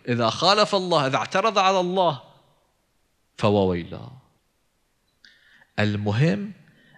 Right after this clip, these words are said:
أن نتمسك بأهل البيت. الحمد لله أنتم في زيارة السيدة فاطمة المعصومة، وهذه الليلة ليلة استشهاد الإمام الكاظم سلام الله عليه، وتذهبون إلى الإمام الرضا،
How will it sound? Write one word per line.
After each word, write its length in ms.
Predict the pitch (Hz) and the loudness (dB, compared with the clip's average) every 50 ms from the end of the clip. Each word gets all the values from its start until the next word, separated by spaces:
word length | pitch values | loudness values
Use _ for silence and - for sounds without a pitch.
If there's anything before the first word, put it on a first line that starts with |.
| _ _ - | _ _ -4
أن 160 | 127 156 180 175 117 | -2 0 0 0 -2
نتمسك 600 | - - 120 110 113 104 - - 90 90 - 95 | -2 -4 -6 -6 -6 -6 -8 -8 -10 -10 -10 -12
بأهل 300 | 92 78 78 101 104 90 | -12 -10 -12 -12 -12 -14
البيت. 440 | 90 82 - - - - - - | -14 -14 -14 -14 -16 -16 -14 -12
الحمد 320 | - 156 - - 175 151 139 | -10 -10 -6 -6 -6 -4 -4
لله 360 | 131 123 123 117 120 95 139 | -2 -2 -2 -2 -2 -2 -2
أنتم 280 | 139 127 117 - 117 110 | -4 -6 -8 -10 -10 -8
في 140 | - 113 | -6 -6
زيارة 540 | 101 95 104 104 107 101 98 - - 95 98 - - - | -6 -4 -2 -2 -2 -2 -4 -4 -6 -8 -8 -8 -12 -12
السيدة 420 | - - - - 113 110 101 98 95 | -8 -4 0 2 2 2 2 0 -2
فاطمة 400 | - - 95 90 - 101 98 92 - | -2 -4 -4 -4 -4 -6 -8 -6 -6
المعصومة، 640 | 95 90 90 90 90 92 - - 98 98 98 95 98 | -6 -6 -6 -6 -6 -6 -8 -8 -8 -8 -8 -10 -10
وهذه 420 | - - - - 104 104 101 98 | -12 -12 -8 -6 -4 -4 -2 -4
الليلة 380 | 101 95 98 95 98 101 101 - - - - - - - _ - | -4 -4 -6 -6 -6 -6 -8 -12 -14 -20 -20 -20 -20 -20 _ -6
ليلة 220 | - 107 104 104 - - | -4 -2 -2 -2 -2 -4
استشهاد 420 | 95 - - - - 117 110 107 | -4 -2 0 0 0 0 0 0
الإمام 340 | 107 98 92 104 101 101 98 | 0 -2 -2 -2 -4 -4 -4
الكاظم 420 | 95 90 90 - 113 104 104 98 | -4 -6 -6 -6 -6 -6 -6 -6
سلام 320 | 95 - 107 95 95 98 98 | -8 -8 -8 -8 -8 -8 -8
الله 240 | 95 98 92 95 95 | -6 -6 -6 -4 -4
عليه، 180 | 98 101 107 | -4 -4 -4
وتذهبون 600 | 113 101 95 - 101 98 104 104 104 113 120 113 | -4 -4 -2 -2 -4 -4 -4 -6 -4 -4 -4 -2
إلى 160 | 107 98 107 | -2 0 0
الإمام 400 | 107 104 95 101 107 104 104 101 | 0 -2 -2 -2 0 0 0 0
الرضا، 480 | 101 98 113 120 117 117 110 107 110 - | -2 0 0 0 0 2 0 0 -2 -4